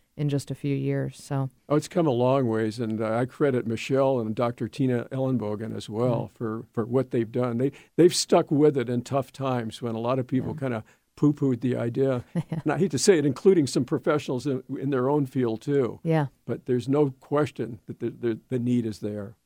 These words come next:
Speaker 1: Yeah. Well, um, Randy, all of your, um, writing is archived, I assume, on the Seattle Kennel Club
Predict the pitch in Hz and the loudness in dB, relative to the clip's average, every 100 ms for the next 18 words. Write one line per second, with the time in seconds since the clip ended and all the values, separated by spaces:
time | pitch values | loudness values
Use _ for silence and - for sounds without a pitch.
0 | - 160 143 - _ _ _ - - - | -2 0 0 -4 _ _ _ -20 -20 -20
1 | _ _ 208 202 190 180 - 185 175 170 | _ _ 6 8 8 6 2 2 4 2
2 | 170 _ 214 214 208 202 202 220 233 196 | -2 _ 2 4 4 2 4 4 4 2
3 | 190 190 180 175 - _ _ 175 156 151 | 2 4 4 2 -2 _ _ -2 0 0
4 | 147 139 _ 185 190 190 185 180 160 151 | -2 -6 _ 0 4 4 2 2 0 -4
5 | - 170 170 190 185 180 170 156 - 180 | 0 0 2 0 0 0 0 0 -2 -2
6 | 165 165 156 151 147 180 160 156 - 165 | 0 0 0 -2 -2 0 2 0 -2 -2
7 | 156 - 160 156 151 | -2 0 2 2 -2